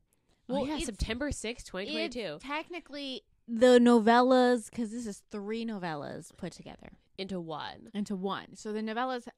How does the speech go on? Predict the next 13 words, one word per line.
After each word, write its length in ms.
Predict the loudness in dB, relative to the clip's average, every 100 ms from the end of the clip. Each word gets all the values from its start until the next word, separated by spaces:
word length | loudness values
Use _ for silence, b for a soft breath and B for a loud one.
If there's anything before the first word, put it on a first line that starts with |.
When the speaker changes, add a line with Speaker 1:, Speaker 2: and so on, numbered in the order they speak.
| _ -12
Speaker 1:
had 220 | -6 -6 -6
been 100 | -8
out 240 | -10 -14
before. 540 | -20 -16 -14 -14 -16 _ _ _ _ _ _ _ _ _ _ _ _ _
But 360 | -10 -6 -6 -6
she 240 | -8 -10
Speaker 2:
Oh. 40 | -8
Speaker 1:
just 480 | -6 -6 -8 -20 -20 _ _ _ _ _ _ _ _ _ _ _ -12
bundled 460 | -10 -10 -12 -14
them 200 | -18 -20 -20
into 220 | -20 -20
one 300 | -20 -20 -20
book. 360 | -20 -20 _